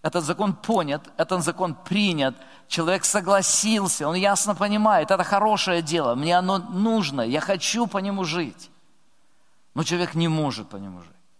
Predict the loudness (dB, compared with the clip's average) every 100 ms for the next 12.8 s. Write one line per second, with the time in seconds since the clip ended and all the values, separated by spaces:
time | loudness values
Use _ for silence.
0 | _ -20 -20 -20 -20 -4 -2 -2 -2 0
1 | 0 0 0 0 -2 -2 0 0 -2 -4
2 | -8 -2 -2 -2 -6 -10 -6 -2 -2 -4
3 | -16 -20 -8 -8 -8 -6 0 2 2 -2
4 | -4 -6 -12 -4 -4 -4 -4 -4 -2 -6
5 | -8 -12 -12 -14 -4 -2 -2 -6 -18 -20
6 | _ _ _ _ _ -8 -2 -2 -2 -4
7 | -4 -4 -6 -4 -2 -2 -4 -8 -12 -20
8 | _ -4 -2 -2 -4 -6 -8 -8 -8 -8
9 | -10 -10 -8 -6 -8 -6 -2 -2 -2 -6
10 | -10 -20 -20 -20 -12 -4 -2 0 -2 -2
11 | -2 -2 -2 -8 -20 -20 -20 -20 _ 0
12 | 0 0 -2 -2 -6 -8 -10